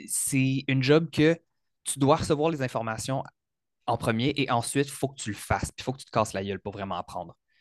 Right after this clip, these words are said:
Euh, y, y a des gens qui espèrent avoir un parcours sans erreur. Moi, j'étais quelqu'un comme ça. La première année, j'avais vraiment très peu d'erreurs, si on veut, sur les, la clientèle que je faisais au salon. Puis j'étais, je trouvais ça vraiment important de ne pas, genre, foirer les cheveux des gens, si on veut.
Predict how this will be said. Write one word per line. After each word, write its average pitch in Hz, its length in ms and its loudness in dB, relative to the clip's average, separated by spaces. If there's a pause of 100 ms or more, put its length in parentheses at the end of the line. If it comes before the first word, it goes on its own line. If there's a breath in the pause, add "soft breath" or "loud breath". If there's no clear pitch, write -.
(420 soft breath)
Euh, 107 220 4
y, 110 200 -6 (240)
y 117 240 0
a 151 60 6
des 156 220 6
gens 123 340 2
qui - 140 -6
espèrent 113 420 4
avoir 101 240 0
un 98 60 -2
parcours - 460 -4
sans 104 280 -2
erreur. 98 360 -4
Moi, 110 120 -2
j'étais 110 220 -2
quelqu'un 95 320 -8
comme 98 180 -6
ça. 104 160 -2
La 101 80 -2
première 110 340 0
année, 110 200 0
j'avais 101 240 -2
vraiment 104 240 -4
très - 240 0
peu 107 260 -2
d'erreurs, 104 400 -4
si - 120 -6
on 101 100 -2
veut, 107 160 -2
sur 98 180 -4
les, 101 200 -8
la 95 120 -8
clientèle 107 400 -10
que 98 80 -8
je - 60 -12
faisais 101 180 -8
au 98 60 -10
salon. 98 340 -4 (520 soft breath)
Puis - 100 -4
j'étais, 101 400 2
je - 80 -2
trouvais 110 180 -2
ça 110 140 0
vraiment 110 240 0
important 113 560 0
de 101 80 -6
ne 95 100 -8 (140)
pas, 107 220 6
genre, 98 360 -2
foirer 104 440 0
les 101 100 -2
cheveux 101 160 -4
des 95 100 -6
gens, 98 180 -6
si - 120 -8
on 95 60 -8
veut. 95 180 -12